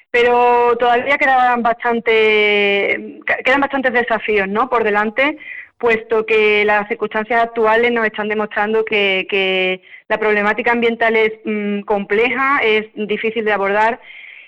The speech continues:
Y bueno, ya te digo que aunque ha habido avances, eh, sobre todo creo yo también en concienciación de la población, en, en, en que los temas ambientales lleguen a la población y la, y, y, y la población, los ciudadanos,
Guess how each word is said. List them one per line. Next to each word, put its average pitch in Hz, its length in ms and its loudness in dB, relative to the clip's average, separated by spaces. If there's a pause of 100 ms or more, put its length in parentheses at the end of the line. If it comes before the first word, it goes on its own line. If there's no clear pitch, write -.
(120)
Y 220 60 -4
bueno, 247 200 0
ya 226 120 2
te 233 80 0
digo 220 200 2
que 208 60 -2
aunque 202 300 0
ha 208 60 2
habido 233 200 2
avances, 233 500 0
eh, 190 680 -2
sobre 214 180 0
todo 240 240 0
creo 254 160 0
yo 240 160 0
también 233 320 -2
en 208 140 -6
concienciación 208 720 -2
de 233 80 2
la 214 120 2
población, 208 540 -2
en, 220 160 0
en, 202 280 -4 (360)
en 220 120 -4
que 220 100 0
los 208 120 0
temas 262 260 0
ambientales 254 540 0
lleguen 240 260 0
a 226 40 2
la 214 120 0
población 208 400 -2
y 214 40 -4
la, 202 120 -4 (180)
y, 220 100 -4
y, 214 340 -4
y - 20 -2
la 202 120 2
población, 202 420 -2
los 220 100 -2
ciudadanos, 220 460 0